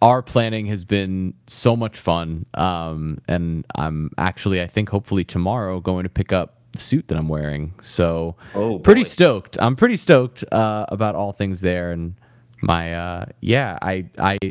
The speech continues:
Speaker 1: I don't, um, like the word fiance because it feels very pretentious, just like Taché does, like everything about the accent over the E. Uh, and so Taché, fiance, like it all, you know, the whole thing. But, uh, yeah,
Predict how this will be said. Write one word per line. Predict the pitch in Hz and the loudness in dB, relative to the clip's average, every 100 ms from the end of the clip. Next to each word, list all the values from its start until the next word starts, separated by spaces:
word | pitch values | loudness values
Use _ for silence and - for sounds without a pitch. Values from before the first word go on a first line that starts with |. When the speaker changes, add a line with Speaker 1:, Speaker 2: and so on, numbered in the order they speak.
| - - - - | -8 -20 -6 2
Speaker 1:
I | |
don't, | 101 117 131 165 - - _ 117 | 4 6 6 2 -10 -18 _ 4
um, | 107 98 | 4 2
like | 92 101 92 | 0 -2 0
the | 98 | -2
word | 87 92 95 | 0 -4 -6
fiance | - 90 82 95 - 123 139 - | -2 0 0 -4 -2 -2 -2 -6
because | 95 95 85 | -2 -2 -2
it | |
feels | - 98 90 | 0 0 2
very | 95 92 | -2 -2
pretentious, | 87 - 87 92 117 117 - 95 | -6 -6 -4 -2 -2 -2 -6 0
just | 110 120 - | 2 2 0
like | 117 101 _ _ - | 0 0 _ _ -2
Taché | 98 92 - 120 120 | 0 2 2 0 0
does, | 123 127 127 127 | 0 0 0 0
like | 101 117 | 0 2
everything | 123 135 127 | 2 2 0
about | 101 104 - | 0 -2 0
the | 101 | 0
accent | 95 - 104 95 | 0 0 0 0
over | 87 95 | -4 -2
the | 85 | -2
E. | 82 101 123 - - - - | -2 -2 -4 -8 -10 -10 -4
Uh, | - 98 92 90 92 - | 0 2 0 -6 -8 -4
and | 101 101 | -4 0
so | 107 92 | 0 0
Taché, | 87 113 113 - 131 123 101 | -4 -4 -4 0 0 0 -4
fiance, | - 113 104 113 120 - 113 107 90 | 0 0 0 -2 -4 -2 -2 -2 -2
like | 104 101 | -2 0
it | |
all, | 117 120 117 - - - - - - | 0 0 -4 -6 -12 -18 -16 -14 4
you | 147 | 4
know, | 104 95 98 | 4 0 2
the | 143 | 2
whole | 165 | 2
thing. | 143 139 113 95 | 2 2 2 2
But, | 131 120 113 | 6 6 6
uh, | 104 110 104 98 95 - - | 2 0 0 -6 -10 -14 2
yeah, | 113 151 98 | 6 6 4